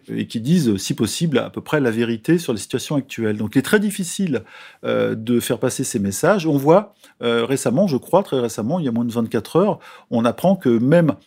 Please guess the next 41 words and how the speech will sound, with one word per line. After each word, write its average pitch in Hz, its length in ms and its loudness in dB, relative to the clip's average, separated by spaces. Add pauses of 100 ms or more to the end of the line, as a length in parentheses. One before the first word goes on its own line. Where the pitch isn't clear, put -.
(160)
les 120 140 0
passages 160 540 2
du 113 160 -2
professeur - 480 -6
Toussaint 165 440 0
à 135 60 6
la 113 100 2
télévision 123 600 0
sont 196 220 2
remis 165 200 2
en 143 100 -2
question, 123 460 -6
je 107 100 -6
crois, 151 200 -2
sur 131 220 -4
L 120 100 -2
C - 160 -8
I. 98 160 -8 (360)
Ça 139 120 4
reste 147 160 4
à 143 40 4
vérifier, 131 520 2
mais, 185 360 2 (380)
euh, 123 320 4
même 170 260 4
ces 180 160 0
voix-là, 139 380 6
qui - 200 -8
ne 185 60 -4
sont 151 180 -6
pas 139 160 0
des 135 100 4
voix 127 200 4
terroristes, 131 680 2
ni 120 220 0
même 127 360 4 (320)
dissidentes, 160 560 2
sont 127 220 -6
juste 151 280 -8
des 110 160 -4
voix, 131 380 0